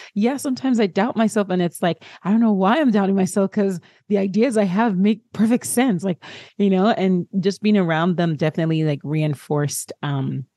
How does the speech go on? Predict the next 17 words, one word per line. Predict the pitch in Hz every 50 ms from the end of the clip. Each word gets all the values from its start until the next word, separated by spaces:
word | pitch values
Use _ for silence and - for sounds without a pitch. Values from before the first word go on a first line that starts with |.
| _ -
my | - 139 135
confidence, | - - 196 190 196 185 214 190 190 185 185 185 180 - - - - _ _ _ _ _ -
uh, | 135 139 135 135
my | 139 139 139
ability | 139 127 147 147 143 151 143 147 151
to | - - 147
just | 131 160 160 135 123 - -
try | - - - 175 160 160 165
different | 156 165 - - 170 165 156 -
things. | - 165 160 160 160 151 -
So | - 160
I | 151
was | 147 160 156 220
in | 226 226
the | -
process | - - - 160 - - 185 - -
of | 151 131